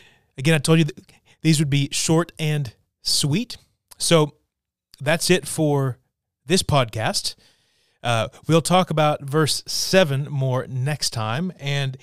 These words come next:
in that next podcast, we'll be looking at verses eight through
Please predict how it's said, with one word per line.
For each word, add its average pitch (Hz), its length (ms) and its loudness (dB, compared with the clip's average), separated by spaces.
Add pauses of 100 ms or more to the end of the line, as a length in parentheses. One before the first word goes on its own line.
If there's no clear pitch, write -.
in 156 180 -4
that 151 140 -4
next - 560 -4 (640)
podcast, 170 920 -4
we'll 156 120 -8
be 165 100 -2
looking 151 260 -2
at 120 100 -10
verses 135 360 -4
eight 151 300 -6
through 131 440 -6